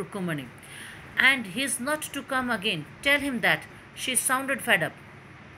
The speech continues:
Ravi didn't have to repeat it at all to the beggar. What his mother said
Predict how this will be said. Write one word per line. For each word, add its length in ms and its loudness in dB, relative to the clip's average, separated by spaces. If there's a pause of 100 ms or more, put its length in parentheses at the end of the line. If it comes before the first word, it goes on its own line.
(640)
Ravi 260 4
didn't 320 -2
have 160 -4
to 100 -6
repeat 380 -2
it 120 -12 (280)
at 140 -2
all 200 0 (680)
to 180 0
the 60 2
beggar. 380 2 (680)
What 300 2
his 240 2
mother 340 0
said 380 4